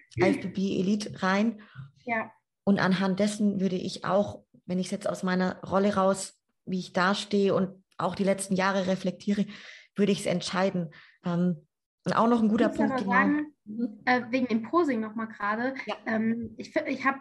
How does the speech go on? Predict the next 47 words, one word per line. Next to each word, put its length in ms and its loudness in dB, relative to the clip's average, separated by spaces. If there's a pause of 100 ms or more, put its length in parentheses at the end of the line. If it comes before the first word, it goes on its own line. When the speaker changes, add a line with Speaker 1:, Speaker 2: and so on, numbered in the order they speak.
(120)
Speaker 1:
am 120 -2
Anfang 300 2
immer 160 2
gedacht, 260 0
boah, 120 -2
das 120 -10
N-P-C-Posing, 840 -4
das 80 -8
find 180 -2
ich 60 -8
irgendwie 180 -2
ganz 240 -6
komisch. 500 -2 (260)
Aber 400 4 (220)
alles, 320 4
was 160 0
man 160 4
nicht 200 0
kennt, 260 0
ist 140 -8
immer 120 -2
erstmal 340 -4
komisch. 460 -2 (380)
Und, 260 2
ähm, 400 4
wie 120 0
ich 60 -4
jetzt 160 0
so 120 -6
Posing 340 0
geübt 380 0
hab, 180 0
hab 120 -4
ich 100 -12
tatsächlich 480 -2
auch 80 -2
immer 140 2
mal 160 2
so 80 -4
ein 80 -4
paar 160 0
N-P-C-Posen 840 -2
gemacht 340 -2
und 80 -6
dachte 260 -2
mir 160 2
so, 200 -4